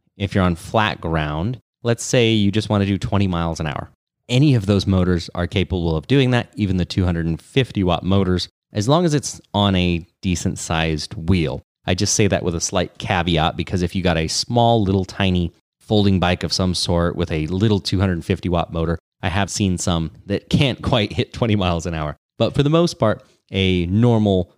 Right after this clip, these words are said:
twenty-four, twenty-six inch tire on a two fifty watt wheel can do twenty miles an hour. If you wanna start getting into some hills, then, and you still think that the lower wattage is right for you, you just want a little assist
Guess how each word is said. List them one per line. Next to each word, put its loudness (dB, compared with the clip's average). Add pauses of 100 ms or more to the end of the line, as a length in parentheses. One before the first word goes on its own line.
(160)
twenty-four, 0
twenty-six -2
inch -4
tire -2
on -4
a -4
two -4
fifty -4
watt -2
wheel -4 (240)
can 2
do 2
twenty -2
miles -4
an -6
hour. -10 (640)
If -2
you 4
wanna 2
start -2
getting 2
into 2
some 0
hills, -2 (540)
then, 2 (300)
and 2
you 4
still 0
think 0
that -2
the -2 (120)
lower 0
wattage -2
is -4
right -4
for -10
you, -4
you 0
just -4
want -2
a 0
little 0
assist -2